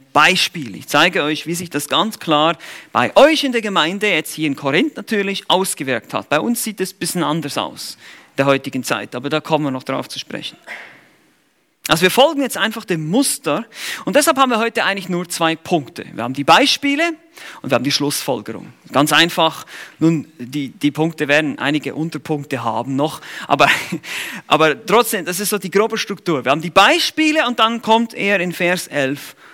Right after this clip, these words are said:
zur Schlussfolgerung. Die Beispiele hier. Insgesamt, wie gesagt, drei größere Kategorien. Die offenbarenden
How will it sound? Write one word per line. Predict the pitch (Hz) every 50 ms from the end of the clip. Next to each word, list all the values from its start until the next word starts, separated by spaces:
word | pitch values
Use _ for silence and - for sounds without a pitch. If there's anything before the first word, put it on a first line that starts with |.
| - - _ _ -
zur | - - - 160 147
Schlussfolgerung. | - - - 156 165 165 - - - 180 160 139 131 - 135 127 98 90 87 - - _ _ _ _ _ _ _ _ _ _ _ _ _ _ _ _ _ _ _ _ _ _ _ _ _ _ _ _ -
Die | 143 156 165
Beispiele | 170 185 180 190 185 - - 180 165 143 117 90 80 - _ _ _ _ _ _ _ _ _ _ _ _ _
hier. | - 156 156 143 123 104 - 175 - _ - - - - - - - - -
Insgesamt, | - 196 233 240 - - 226 175 220 185 190 202 190
wie | 190 190
gesagt, | 165 156 - 151 143 160 - - -
drei | 160 156 165 202 233
größere | 240 - - 185 170 170 180 208 226 - - - 190 185
Kategorien. | 180 - - 190 175 - 160 160 151 139 156 160 151 113 104 113 - _ _ _ _ _ _ _ _ _ _ _ _ - -
Die | 143
offenbarenden | - 180 190 - 180 165 - 160 151 202 277 302 302 285 285 311 311 359 349